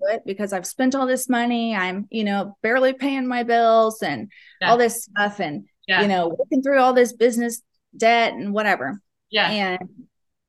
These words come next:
Speaker 1: then, I don't know, I was just like, "Well, maybe I'll just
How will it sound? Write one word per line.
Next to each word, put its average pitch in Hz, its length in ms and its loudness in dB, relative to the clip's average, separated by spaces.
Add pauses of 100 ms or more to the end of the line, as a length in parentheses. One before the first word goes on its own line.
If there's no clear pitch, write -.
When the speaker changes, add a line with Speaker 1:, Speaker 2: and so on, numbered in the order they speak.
(360)
Speaker 1:
then, 196 680 0 (440)
I - 160 0
don't 302 120 2
know, 285 220 6
I 208 160 4
was 214 120 -4
just 233 180 -6
like, 214 200 -2 (120)
"Well, 226 220 -4
maybe 269 340 -2
I'll 254 180 -4
just 233 400 -4